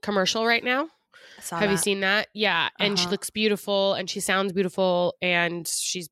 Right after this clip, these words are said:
Speaker 1: partnered with Apple, which is pretty mage. So I'm all about it. It's a very
Speaker 2: Mm-hmm.
Speaker 1: powerful song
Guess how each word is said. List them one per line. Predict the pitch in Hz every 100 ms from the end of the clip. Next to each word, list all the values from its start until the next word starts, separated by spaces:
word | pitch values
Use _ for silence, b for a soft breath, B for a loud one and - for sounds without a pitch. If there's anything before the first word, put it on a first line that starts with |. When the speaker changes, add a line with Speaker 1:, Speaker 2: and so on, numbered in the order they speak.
| _ _
Speaker 1:
partnered | - 180 180 175
with | 175 -
Apple, | 165 175 180 175
which | 170 -
is | 170 - _
pretty | - 165
mage. | 165 160 160 160 - B B B B B
So | - - 185 170 160 -
I'm | 170
all | 175 180
about | 151 175
it. | - - _ _ _ _ _
It's | -
a | 185
very | 170 170 160
Speaker 2:
Mm-hmm. |
Speaker 1:
powerful | 151 117 156 160
song | - 156 110 151